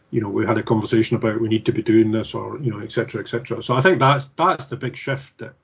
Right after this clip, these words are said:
we're beginning to see. And I think we're clearly, I, I sense we're gonna see a lot more of that, you know, acceleration of people just thinking, "This isn't just about being seen to be green. This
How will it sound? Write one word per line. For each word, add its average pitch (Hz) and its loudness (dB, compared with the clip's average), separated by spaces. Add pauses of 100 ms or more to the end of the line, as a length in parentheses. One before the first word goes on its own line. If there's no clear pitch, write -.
(120)
we're 120 -6
beginning 113 -4
to - -20
see. 120 -2
And 110 -8
I - -12
think 117 -6
we're 104 -14 (220)
clearly, 104 -4 (840)
I, 117 -2
I 104 -2
sense 98 -8
we're 110 -6
gonna 101 -8
see - -4
a 107 0
lot 104 -6
more 107 2
of 110 2
that, 107 -6 (180)
you 101 -8
know, 101 -10
acceleration 104 0
of 95 -10
people 110 2
just - -10
thinking, 104 -6
"This 113 2
isn't 110 2
just 110 -6
about 104 -6
being 98 -8
seen 113 4
to 110 -4
be 110 6
green. 104 2
This 110 -6